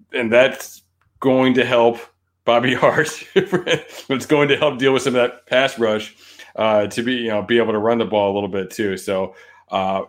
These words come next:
I, I would expect Mixon to have a, have a big time game. I, I, I don't know what's gonna happen 'cause I don't know who they're gonna match up with Boyd, but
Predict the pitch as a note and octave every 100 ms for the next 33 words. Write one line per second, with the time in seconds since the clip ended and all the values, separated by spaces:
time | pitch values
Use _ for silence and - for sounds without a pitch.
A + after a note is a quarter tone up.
0 | - C3 C3+ C3 D3 C#3 B2+ A2+ - A#2+
1 | G#2 A#2+ A2+ A#2 G#2+ A2 G#2+ G#2+ G#2 A#2+
2 | A2 G#2+ A2 G#2 A2 G#2 G2 G2+ G#2 G#2
3 | G2+ _ _ _ _ _ _ _ _ _
4 | _ _ - - - - - _ _ _
5 | _ _ _ - - C#3 B2+ C3+ C#3 C3
6 | C#3 C3+ - C#3 B2+ C3 C3 C3 A#2 B2
7 | C3 A#2+ C3 A#2+ A#2+ A#2+ A#2+ A#2+ A2+ G#2
8 | - A2 A#2+ A#2+ A#2 G#2+ G#2